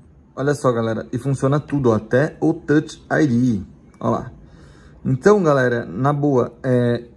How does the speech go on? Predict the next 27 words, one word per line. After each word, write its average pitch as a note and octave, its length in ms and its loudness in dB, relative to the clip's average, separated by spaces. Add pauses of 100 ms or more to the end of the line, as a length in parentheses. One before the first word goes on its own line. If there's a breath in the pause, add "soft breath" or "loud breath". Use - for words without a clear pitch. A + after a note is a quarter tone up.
(140)
pra C3+ 120 2
quem E3 140 0
quer D#3 200 2
um C3 120 0
celular A#2+ 260 0
secundário, A2+ 760 0 (380 loud breath)
pra C3 120 2
quem F3+ 160 -4
usa E3+ 240 4
pouco F3+ 720 2
que D3 120 0
é C3+ 60 4
como B2+ 220 -4
celular A#2+ 280 0
principal, A#2 680 -2 (220 loud breath)
pra D3+ 100 0
quem E3 140 -4
quer E3 120 -4
colecionar, C3 800 0 (360)
esse C3+ 280 2
sete C#3 300 2
Plus C#3 260 0
aqui C3 460 0 (460 loud breath)
é B2 100 2
uma B2 160 4
ótima A#2+ 300 0
pedida. G#2 400 -4